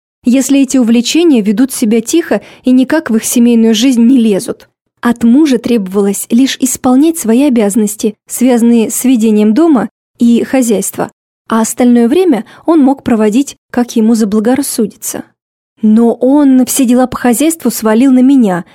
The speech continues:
а сам мотался невесть где, утверждая, что разыскивает для нашей продукции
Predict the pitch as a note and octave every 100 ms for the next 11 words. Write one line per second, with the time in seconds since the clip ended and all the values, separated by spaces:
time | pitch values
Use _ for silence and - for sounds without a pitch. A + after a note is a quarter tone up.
0 | _ - G#3+ - D4+ A#3+ A#3 C4+ - B3
1 | A3+ F#3+ B3 G3+ G3+ G#3+ G3+ - _ -
2 | - B3 G#3+ A#3+ A#3 - A3+ A3+ A3 C4+
3 | - A3 A#3 G3 A3 A3 B3+ - G#3 -
4 | - - A#3+ G#3+ B3+ - A#3+ A3